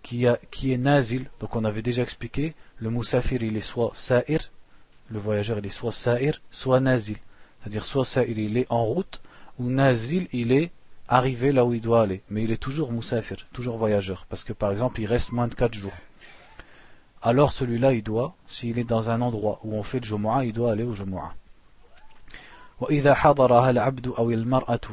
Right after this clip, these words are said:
أو الصبي أو المريض أو المسافر صحت منه وأجزأته عن صلاة الظهر. Et tout-, si toutes les catégories, à part le fou, si toutes les catégories de personnes qu'on a citées,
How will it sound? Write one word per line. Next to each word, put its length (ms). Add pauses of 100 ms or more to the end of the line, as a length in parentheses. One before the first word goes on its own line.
(120)
أو 100
الصبي 680
أو 140
المريض 520 (220)
أو 120
المسافر 720
صحت 480
منه 300 (540)
وأجزأته 760
عن 140
صلاة 400
الظهر. 380 (440)
Et 120
tout-, 160 (200)
si 240
toutes 220
les 120
catégories, 680
à 100
part 200
le 80
fou, 260 (640)
si 160
toutes 180
les 100
catégories 500
de 60
personnes 400
qu'on 160
a 100
citées, 360